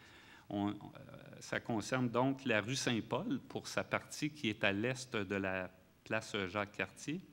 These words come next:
le parc du Champ de Mars qui entoure les vestiges de fortifications qui ont été restaurés. On aura la place Vauquelin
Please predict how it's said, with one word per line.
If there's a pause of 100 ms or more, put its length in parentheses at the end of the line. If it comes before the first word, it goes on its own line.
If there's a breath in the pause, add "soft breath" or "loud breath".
(600 loud breath)
le
parc
du
Champ
de
Mars
qui
entoure
les
vestiges
de
fortifications
qui
ont
été
restaurés. (720 loud breath)
On
aura
la
place
Vauquelin